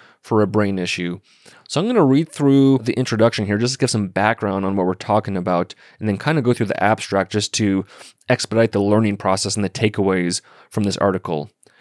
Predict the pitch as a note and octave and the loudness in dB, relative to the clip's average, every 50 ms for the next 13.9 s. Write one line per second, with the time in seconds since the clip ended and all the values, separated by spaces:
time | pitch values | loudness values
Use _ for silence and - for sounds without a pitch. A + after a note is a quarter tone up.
0 | _ _ _ _ - - C3+ C3+ C#3 C#3 C#3 D3+ C#3 E3+ - D#3 B2+ C3+ C3+ - | _ _ _ _ 0 4 6 6 6 6 4 2 0 2 2 4 4 4 4 2
1 | A#2+ G#2 G#2 A2 B2 D3+ D3+ D3 C3+ A#2+ - - A2 G#2 G#2 G#2+ G#2+ _ _ _ | 0 0 0 0 2 2 0 2 2 0 0 0 2 2 2 2 0 _ _ _
2 | - _ _ _ _ - - C#3 C3 - - G#3 A3 A#3 A3 A3 G3 - D3+ C#3+ | -20 _ _ _ _ 0 0 0 0 0 -2 0 0 0 2 0 0 2 2 2
3 | C3 - - G#2 D#2+ - - - - _ _ _ _ _ _ _ - B2+ B2 B2 | 2 0 -2 -6 -6 -6 -8 -10 -12 _ _ _ _ _ _ _ -14 -8 0 0
4 | C#3 D3 E3+ F#3 F#3+ F#3+ F#3 F3+ F3+ _ _ - - D3 D3+ D#3 D3+ - - C3+ | 2 2 2 2 2 2 0 -2 -4 _ _ -6 -2 0 2 2 0 0 2 4
5 | C#3 C3+ A#2 G#2+ G#2 G2+ G#2 G#2+ _ - - _ _ - C3 B2 C#3 C3 - - | 4 4 4 4 4 2 2 0 _ -14 -20 _ _ 0 0 2 2 2 0 0
6 | - C#3+ D3 D3+ - - G#2 G#2 G2+ - A#2+ A2+ A2+ G2+ A2+ G#2 G#2 G#2+ A#2 B2 | -4 -4 -4 -4 -2 -2 -2 -2 -2 0 2 2 2 2 0 0 0 2 2 4
7 | C3+ D3+ E3 D#3+ D#3 D3+ - - - - C#3+ B2+ A2+ G#2+ G#2+ F2+ - _ _ _ | 4 2 2 0 -2 -4 -4 -12 -6 -4 -2 0 0 -2 -2 -4 -8 _ _ _
8 | - - A#2 A2 A2+ A2+ A2+ A#2+ C3 C#3+ D3+ C3 A2 G2+ F#2 F#2+ G2 - - _ | -8 -4 0 0 0 0 2 0 2 2 2 2 0 0 0 -2 -4 -4 -8 _
9 | _ _ _ _ - - B2 A2+ G2+ G2+ G2+ G2 G2+ A2 A#2 - - D3+ D#3 C3 | _ _ _ _ -6 -2 -2 -2 0 2 2 2 2 0 0 0 0 0 0 0
10 | G#2 G2 E2 C#2+ C2+ - - - _ _ _ _ _ _ _ _ _ _ _ _ | 0 -2 -4 -4 -6 -8 -10 -12 _ _ _ _ _ _ _ _ _ _ _ _
11 | _ _ _ _ - A#2 B2 B2+ C3+ D#3 F#3 G#3 G3 - - F#3+ F3+ F#3 G3 F#3+ | _ _ _ _ -8 -4 0 2 4 4 4 2 2 0 0 2 4 4 4 4
12 | F3+ _ _ _ _ - - D3 D#3 D#3+ D#3+ D3+ - D#3+ D3 A#2 G2+ F#2 - - | 2 _ _ _ _ -6 -2 0 0 2 0 0 2 4 4 4 4 2 0 -4
13 | - _ _ _ _ _ _ - _ _ _ - B2+ B2+ B2 B2 A#2+ A#2 | -8 _ _ _ _ _ _ -20 _ _ _ 2 4 4 6 4 4 0